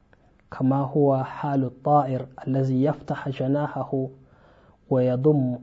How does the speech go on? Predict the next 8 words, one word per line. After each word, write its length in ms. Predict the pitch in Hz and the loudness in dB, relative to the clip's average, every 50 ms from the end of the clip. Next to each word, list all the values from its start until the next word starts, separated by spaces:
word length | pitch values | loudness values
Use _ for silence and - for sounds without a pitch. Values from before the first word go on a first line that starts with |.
| - - - | -8 -4 0
ilayhi 480 | 127 131 143 143 135 139 - 123 123 - | 0 2 4 2 2 0 -2 -4 -4 -6
farahahu 840 | - - 131 120 131 143 151 139 - - 139 - - 147 143 139 139 - _ _ _ _ _ _ _ _ - | -6 -8 -6 -2 0 0 0 -2 -2 -6 -8 -8 -6 -8 -8 -8 -10 -14 _ _ _ _ _ _ _ _ -2
izharan 720 | 139 131 127 - - - 165 165 165 160 151 131 127 127 | 0 0 0 -2 -6 -2 0 4 4 6 6 4 4 2
lil 140 | 123 123 123 | 2 0 -2
mahabba 760 | 120 120 117 - - - 143 127 123 123 123 123 123 120 - - _ _ _ _ _ _ _ _ - _ _ _ _ | -2 -4 -6 -8 -6 -6 -6 -6 -4 -4 -4 -2 -2 -4 -6 -10 _ _ _ _ _ _ _ _ -20 _ _ _ _
wa 80 | - 123 | -6 -4
bidafi'il 680 | 123 123 123 127 143 156 160 151 - 139 131 131 123 | -2 0 4 6 8 8 8 6 4 -2 -4 -2 -4
hanan 560 | - - - 135 131 143 151 160 147 131 135 | -4 -6 -6 -2 0 2 2 2 0 -2 -4